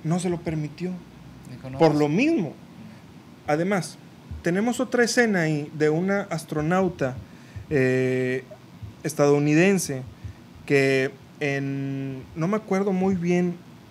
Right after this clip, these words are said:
Speaker 1: la fecha, el año.
Speaker 2: ¿Cómo se llama esta señorita?
Speaker 1: Esta
Speaker 2: Digo,
Speaker 1: se-,
Speaker 2: la astronauta.
Speaker 1: esta señorita, déjame te digo, en un momento te voy a decir cómo se llama.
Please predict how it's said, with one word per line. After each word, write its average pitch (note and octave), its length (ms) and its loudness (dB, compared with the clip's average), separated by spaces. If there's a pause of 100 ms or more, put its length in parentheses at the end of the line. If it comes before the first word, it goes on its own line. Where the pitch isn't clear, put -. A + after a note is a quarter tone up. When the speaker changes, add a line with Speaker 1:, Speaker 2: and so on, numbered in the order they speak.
(500)
Speaker 1:
la C#3 180 -2
fecha, D#3+ 600 -2 (340)
el C#3 200 2
año. D#3+ 360 0
Speaker 2:
¿Cómo D#3 140 -4
se E3+ 120 -4
llama D#3+ 140 0
esta D#3+ 180 -10
señorita? C3+ 440 -10
Speaker 1:
Esta F3+ 280 0
Speaker 2:
Digo, F#3+ 100 0
Speaker 1:
se-, G#3+ 80 0
Speaker 2:
la A#2+ 180 -4
astronauta. B2+ 560 -8 (1200)
Speaker 1:
esta F3+ 300 -6
señorita, F3+ 800 -2
déjame D#3+ 320 -6
te D#3 140 -8
digo, F3 300 -4
en D#3 140 -4
un E3+ 120 -4
momento F3 400 -6
te E3 120 -8
voy D#3 140 -4
a E3 40 -2
decir D#3+ 340 -6
cómo E3+ 200 -6
se D#3+ 160 -6
llama. E3+ 340 -2